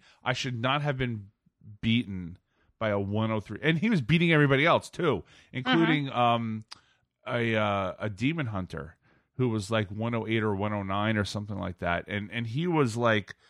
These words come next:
Speaker 1: so there was the mage, and then there was me, and then there was the demon hunter who was, like, one oh nine. I'm like, "This guy's beating a demon hunter also? Really?" Like,
Speaker 2: <laughs>
Speaker 1: I,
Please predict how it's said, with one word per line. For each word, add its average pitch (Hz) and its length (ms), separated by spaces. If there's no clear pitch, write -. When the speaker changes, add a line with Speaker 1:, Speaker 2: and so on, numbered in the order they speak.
Speaker 1:
so 135 120
there 139 120
was 127 160
the 123 80
mage, 147 640
and 135 140
then 131 100
there 131 100
was 120 200
me, 127 500
and 113 160
then 120 100
there 120 120
was 110 200
the 110 100
demon 151 340
hunter 107 320
who 107 100
was, 101 120
like, 104 140
one 113 180
oh 113 80
nine. 151 300
I'm 117 80
like, 113 160
"This 247 160
guy's 135 300
beating 135 240
a 123 40
demon 135 340
hunter 123 320
also? 120 300
Really?" 214 540
Like, 220 300
Speaker 2:
<laughs> - 0
Speaker 1:
I, 170 280